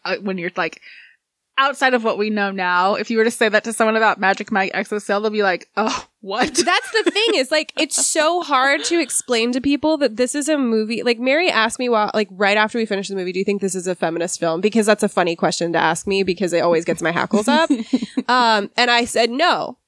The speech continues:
Speaker 2: I don't think it is a fe-, I don't think anything is a feminist <laughs> film." Or at least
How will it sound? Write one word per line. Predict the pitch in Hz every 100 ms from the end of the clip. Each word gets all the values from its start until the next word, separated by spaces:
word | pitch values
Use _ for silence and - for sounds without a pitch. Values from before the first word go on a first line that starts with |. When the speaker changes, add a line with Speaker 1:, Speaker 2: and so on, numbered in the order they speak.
| -
Speaker 2:
I | 226
don't | 240 262 277
think | 311
it |
is | 302
a | 262
fe-, | 247 202
I | 208
don't | 226
think | 247
anything | 214 185 170
is | 180
a |
feminist | 180 196 240 -
<laughs> | - -
film." | - - _
Or | - 240 -
at | 254
least | 285 370 -